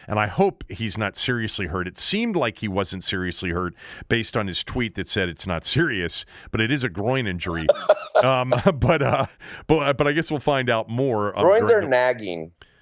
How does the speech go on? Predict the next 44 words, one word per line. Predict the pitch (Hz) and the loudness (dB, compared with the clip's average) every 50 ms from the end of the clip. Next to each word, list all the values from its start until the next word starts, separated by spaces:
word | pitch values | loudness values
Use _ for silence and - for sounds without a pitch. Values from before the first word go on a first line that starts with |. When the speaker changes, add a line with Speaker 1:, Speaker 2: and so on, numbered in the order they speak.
| _ _ _ _ _ _ _ _ _ | _ _ _ _ _ _ _ _ _
Speaker 1:
Yeah, | - 107 120 120 110 95 | -2 0 2 2 0 0
I, | 78 85 107 120 - - - 104 | -2 -2 -2 -4 -2 -2 -2 0
I | 131 | 0
don't, | 127 117 107 - | 0 -2 -2 -4
I | - 98 | -4 -2
mean, | 101 95 92 92 92 | -2 0 -2 -2 0
they, | 117 127 110 - 87 82 76 - - - | -2 -2 -4 -6 -10 -14 -14 -16 -10 -6
God, | - 117 110 90 | -4 -2 -2 -2
I | 82 | -2
want | 87 87 92 95 82 | -4 -4 -4 -4 -4
him | 76 101 95 87 85 80 - - - | -2 -2 -2 -2 -2 -4 -8 -10 -8
on | - 87 85 78 | -6 -6 -6 -6
the | 71 | -8
field | - - 87 90 87 80 80 | -10 -8 -4 -4 -4 -4 -4
more | 82 82 80 | -4 -4 -6
than | 73 73 73 | -6 -6 -6
anybody. | 76 82 85 80 71 73 71 69 67 - - - - - - - | -4 -4 -4 -4 -4 -6 -6 -6 -10 -12 -14 -20 -20 -20 -14 -6
But, | 92 90 113 110 104 | -2 0 0 2 2
um, | 101 101 95 95 95 87 | 0 0 -2 -4 -4 0
they, | 87 139 160 | 0 0 0
th-, | - - 117 120 151 - 131 135 | 0 -2 -2 -2 -2 0 0 0
I | 135 147 | 2 2
think | 165 180 135 | 0 -2 -2
that | 156 151 - | -4 -4 -4
was | 131 123 101 | -4 -4 -2
the | 123 117 | -4 -4
first | - _ - 151 147 151 139 - - - - - - | -6 _ -2 0 0 0 0 -2 -4 -8 -8 -12 -10
time | - - 131 127 123 123 120 | -4 -2 0 0 0 0 -2
we've | 110 110 98 | -4 -4 -4
seen, | - - - 127 117 110 110 107 104 104 98 - - - - - - - - - | -4 -4 -4 -2 -2 -2 -2 -2 -2 -4 -4 -6 -10 -16 -20 -20 -20 -8 -2 -2
okay, | 135 143 - - 143 123 107 101 | -2 -2 0 0 0 0 0 -2
somebody | - - - 151 156 160 156 160 151 147 139 | -2 -2 0 0 0 0 0 0 2 0 0
has | 117 131 117 | 0 0 -2
seen | - - - 143 139 135 | -2 -2 -2 -2 -2 -2
enough | 123 120 117 117 120 - - | -2 -2 0 -2 -2 -2 -2
on | 131 123 117 | -2 -2 -2
tape | - - 127 117 117 107 - | -2 -2 -2 -2 -2 -4 -4
through | - 120 107 | -6 -4 -4
the | 101 | -4
first | - - 110 110 107 - - | -4 -2 -2 -2 -2 -4 -4
two | - 120 110 | -4 -4 -2
games | 98 107 104 104 107 107 - - | -2 -2 -2 -2 -2 -4 -4 -4
to | - 107 | -2 -2
recognize | 101 107 107 - - 113 101 104 107 101 101 101 101 101 98 - - | 0 0 -2 -2 -4 -6 -4 -2 0 0 0 0 0 -2 -4 -6 -8